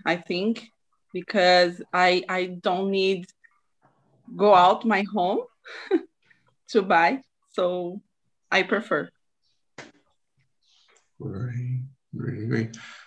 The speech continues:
Speaker 2: I see, uh, by the picture you have a baby, right?
Speaker 1: Yeah, my little
Speaker 2: Yeah.
Speaker 1: girl. <laughs>
Speaker 2: Living home with a baby sometimes can be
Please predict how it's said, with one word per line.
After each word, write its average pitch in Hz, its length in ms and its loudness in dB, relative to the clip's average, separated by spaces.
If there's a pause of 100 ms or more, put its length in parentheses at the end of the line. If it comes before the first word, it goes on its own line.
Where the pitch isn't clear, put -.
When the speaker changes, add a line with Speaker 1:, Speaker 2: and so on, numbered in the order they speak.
(280)
Speaker 2:
I 117 160 6
see, 160 560 6 (100)
uh, 110 160 6
by 135 180 6
the 139 120 6
picture 135 380 4
you 123 60 6
have 127 220 2
a 113 80 0
baby, 110 380 0
right? 92 400 -4 (840)
Speaker 1:
Yeah, 196 440 4 (580)
my 180 240 2
little 196 300 2
Speaker 2:
Yeah. 196 60 0
Speaker 1:
girl. 190 280 0 (1600)
<laughs> 170 240 2
Speaker 2:
Living 117 360 6
home 139 240 6
with 143 180 6
a 127 60 6
baby 117 360 4
sometimes 113 520 0
can 107 200 -6
be 110 360 -4